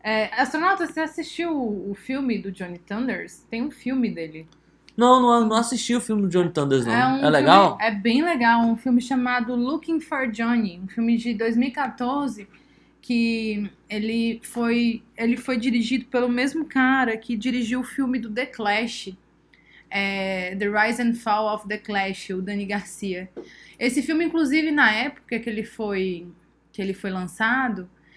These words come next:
Speaker 1: ele foi exibido também em São Paulo. Na época, eu não fui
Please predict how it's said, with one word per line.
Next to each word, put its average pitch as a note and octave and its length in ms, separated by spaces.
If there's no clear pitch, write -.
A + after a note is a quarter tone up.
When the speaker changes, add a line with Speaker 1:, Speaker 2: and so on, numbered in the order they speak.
Speaker 1:
ele A3 240
foi A#3+ 440
exibido B3 560
também A#3+ 440
em A#3+ 40
São C4 260
Paulo. A#3 260
Na A#3+ 100
época, C#4+ 220
eu C4+ 100
não F#4 240
fui D#4 400